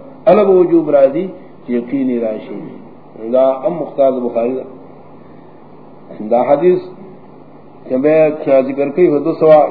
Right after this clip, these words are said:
شپک او یا کی، دانگی درشم صفحہ کی۔ عن عباد بن تمیم عن عمه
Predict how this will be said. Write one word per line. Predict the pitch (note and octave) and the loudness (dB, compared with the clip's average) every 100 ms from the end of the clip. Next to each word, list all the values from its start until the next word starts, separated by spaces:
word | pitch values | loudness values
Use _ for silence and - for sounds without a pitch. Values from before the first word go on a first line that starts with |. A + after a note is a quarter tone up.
| - | -2
شپک | D#3 E3 | -2 0
او | C#3+ C#3 | 2 4
یا | C#3+ | 4
کی، | D3+ E3+ - - - | 2 -4 -14 -20 -10
دانگی | B2+ D3 D3 | -2 0 -2
درشم | C#3 C3 D#3+ E3 | -4 -6 -4 -4
صفحہ | D3+ C#3 C#3 | -4 -4 -4
کی۔ | C#3 - - - - - - - - - - - - - - - - - - - - - - - - - - - - - - - | -6 -12 -20 -20 -20 -20 -20 -20 -20 -20 -20 -20 -20 -20 -20 -20 -20 -20 -20 -20 -20 -20 -20 -20 -20 -20 -20 -20 -20 -20 -20 -12
عن | G#2+ D3 D3 | 0 2 4
عباد | C#3 C3+ C#3 C#3 | 2 4 2 2
بن | C3+ | -2
تمیم | - C3 C#3+ C#3+ | -6 -4 -2 0
عن | C3 C3 | 0 0
عمه | C#3 C3+ C3 | 0 -2 -4